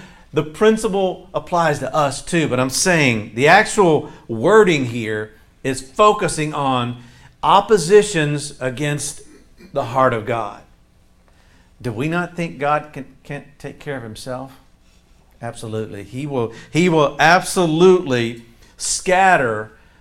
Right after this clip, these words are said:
opponents. And that, that word for scatter here in the Hebrew means to dash into pieces and cause a, a dispersion.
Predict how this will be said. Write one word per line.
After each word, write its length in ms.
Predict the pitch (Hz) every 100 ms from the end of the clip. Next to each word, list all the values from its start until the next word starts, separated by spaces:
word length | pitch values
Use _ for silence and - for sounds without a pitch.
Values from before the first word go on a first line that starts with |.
| _ _ _ -
opponents. 1160 | 131 - - 185 170 131 107 - - - - -
And 160 | 131 135
that, 180 | 139
that 180 | 135 135
word 240 | 135 185 180
for 100 | 151
scatter 540 | - 180 190 196 165
here 140 | 147
in 60 | 143
the 80 | 135
Hebrew 640 | 165 214 139 131 123 131 - - _ - -
means 380 | 143 170 175 -
to 140 | 160 139
dash 640 | 110 151 165 190 185 -
into 240 | 175 147 139
pieces 580 | - 175 165 143 123
and 120 | 120 120
cause 360 | 151 151 131
a, 260 | 127 117 113 - -
a 100 | 123
dispersion. 840 | 117 110 - - 160 160 - 120